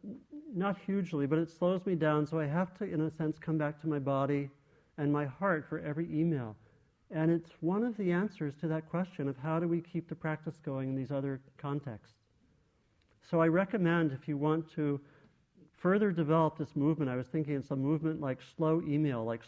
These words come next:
slow food. <laughs> You know, to, to get the metta going. There are all sorts of other ways to do metta in daily life that are wonderful.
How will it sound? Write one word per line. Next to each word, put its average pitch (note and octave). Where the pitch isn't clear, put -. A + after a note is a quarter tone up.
slow C3+
food. C3+
<laughs> C#4+
You D#3
know, C#3
to, C3+
to D#3
get D3+
the D#3+
metta C#3+
going. A#2+
There E3
are G3
all G3+
sorts A#3
of F3+
other E3+
ways E3
to -
do D3+
metta C#3+
in C#3
daily C3+
life B2+
that C3+
are B2+
wonderful. B2+